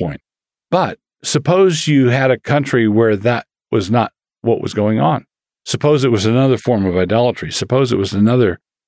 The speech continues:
difficulty. So the blight of ideology is this. You have a system, and it's a very tight system. It works out well on the blackboard. You can reduce it.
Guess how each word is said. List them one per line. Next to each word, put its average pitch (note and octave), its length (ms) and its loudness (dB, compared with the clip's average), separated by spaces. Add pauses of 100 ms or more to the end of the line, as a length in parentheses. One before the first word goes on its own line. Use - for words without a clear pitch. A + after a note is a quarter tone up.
(100)
difficulty. A2 600 -4 (680)
So C3+ 340 0 (320)
the G2 140 0
blight C#3 280 2
of G#2 140 0
ideology G2+ 840 0 (360)
is F#2+ 260 0
this. G2+ 380 0
You G#2+ 140 2
have D3 280 0
a C#3 60 -2
system, G3 680 0 (500)
and A2+ 140 0
it's G2+ 140 -2
a G#2 40 0
very A2+ 340 0
tight D#3+ 320 -2
system. E3 680 0
It G#2+ 120 2
works B2+ 340 2
out A#2+ 200 -2
well B2+ 260 2
on C#3+ 140 2
the A#2 80 4
blackboard. G#2+ 680 0
You G2 120 -4
can F2+ 160 -6
reduce F#2 420 0
it. C3 160 0